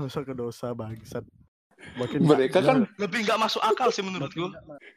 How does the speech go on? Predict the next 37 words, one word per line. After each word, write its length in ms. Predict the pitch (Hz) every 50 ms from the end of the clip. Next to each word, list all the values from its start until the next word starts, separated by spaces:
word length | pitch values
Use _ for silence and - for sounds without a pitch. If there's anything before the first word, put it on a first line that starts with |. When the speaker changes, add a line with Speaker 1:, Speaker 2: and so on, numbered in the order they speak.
| - - - - - -
Speaker 2:
Mereka 240 | - 139 151 156 156
Speaker 3:
Nggak 160 | - - -
Speaker 2:
kan 80 | - -
Speaker 3:
masuk. 160 | 294 294 262
Speaker 2:
ber-, 80 | 202 165
Speaker 1:
semakin 640 | - - - _ _ _ _ _ _ _ _ - 135
Speaker 2:
berdoanya 400 | 151 151 143 151 165 165 151 151
Speaker 1:
jelas, 200 | 170 214 247 233
Speaker 2:
nggak 160 | 202 147 135
Speaker 1:
makin 40 | 151
jelas, 160 | 202 185 -
makin 80 | 175
Speaker 2:
ikhlas. 300 | 160 - 147 139 131 131 151
Speaker 1:
masuk 200 | 151 - - 147 139
akal 240 | 131 _ - 135
nih, 160 | 135 127 123 117
bangsat. 220 | 110 110 107 -
Speaker 2:
Mereka 160 | 143 147 165 220
kan 160 | 240 269 277
berdoanya 440 | 294 302 170 165 - 160 160 170 190
nggak 180 | 190 175 - - 151
ikhlas. 380 | - - - 135 123 123 123 - - - - - _ _ _ - - - _ _ -
Speaker 3:
Kejar 240 | - 117 120 127 131
Speaker 1:
Iya. 80 | 123
Speaker 3:
nilai. 240 | 123 123 156 151 143 139 139 151 151 143 139 - _ _ - - _ -
Speaker 1:
Paham. 380 | 107 101 98 113 113 113 110 104 - 101 101 _ _ _ - - _ _ -
Speaker 2:
Nah, 180 | 131 131 120 117 - _ _ 127 120 117 _ - - _ _ _
mereka 220 | - 127 135 143 196
kan 100 | 233 240
mengejar 300 | 226 202 165 135 151 147
nilai. 340 | 143 170 185 165 147 139 147 147 _ -
Mengejar 380 | 139 135 135 123 120 135 139 135
nilai 220 | 135 131 135 135
itu 120 | 135 180 175 -
kan 160 | 220 - - _
salah 240 | - - 160 147 139
satu 560 | - 151 139 - - 147 143 139 131 120 -